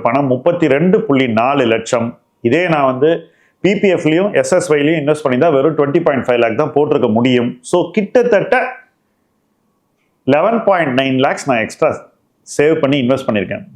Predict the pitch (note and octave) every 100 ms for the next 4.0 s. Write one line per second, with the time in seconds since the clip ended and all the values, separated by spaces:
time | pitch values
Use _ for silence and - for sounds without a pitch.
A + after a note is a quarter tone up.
0 | A#2 A2 A#2 G2+ G2 F#2 - - - -
1 | - - C3 D#3+ B3+ C#4 - F3+ F3+ D#3
2 | D3+ D#3+ A#3 B3+ A3+ F#3 E3+ - D#3 D#3
3 | D3+ - D#3 D#3+ G#3+ G#3 F#3 D#3+ D#3+ F3+